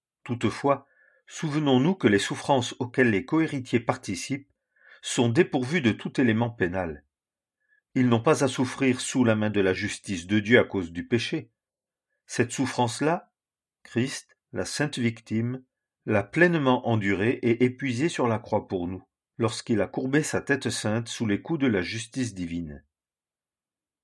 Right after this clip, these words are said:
Car aussi, Christ a souffert une fois pour les péchés. Un Pierre trois, verset dix-huit. Et ce une fois, ce fut sur la croix, et nulle part ailleurs. Il n'a jamais souffert pour le péché auparavant,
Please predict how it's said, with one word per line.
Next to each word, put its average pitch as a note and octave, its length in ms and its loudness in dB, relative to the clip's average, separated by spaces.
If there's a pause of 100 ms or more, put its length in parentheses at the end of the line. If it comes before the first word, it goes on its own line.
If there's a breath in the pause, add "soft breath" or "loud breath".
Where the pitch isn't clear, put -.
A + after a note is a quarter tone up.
Car - 380 2
aussi, C3 480 -2 (340)
Christ - 640 -6
a A2+ 80 4
souffert A#2+ 480 0 (100)
une D3+ 200 2
fois G#2 460 -2
pour F#2+ 160 -2
les F2+ 120 -2
péchés. - 460 -10 (640)
Un A2 100 -4
Pierre A2+ 240 -8
trois, A#2+ 200 -2
verset A2 300 -2
dix-huit. D#2+ 520 -12 (1040)
Et B2 120 4
ce - 420 -2
une D#3 160 -2
fois, A2 500 -4 (480)
ce - 260 -2
fut - 360 -4
sur - 340 -2
la G#2 120 2
croix, - 420 -8 (280)
et B2 100 2
nulle D#3 240 0
part F#2 180 2
ailleurs. D2+ 500 -8 (1080)
Il B2+ 160 2
n'a C3 140 8
jamais C3+ 240 2
souffert D#3 440 0
pour A2+ 160 0
le G2+ 140 2
péché G#2 260 -2
auparavant, F2 640 -2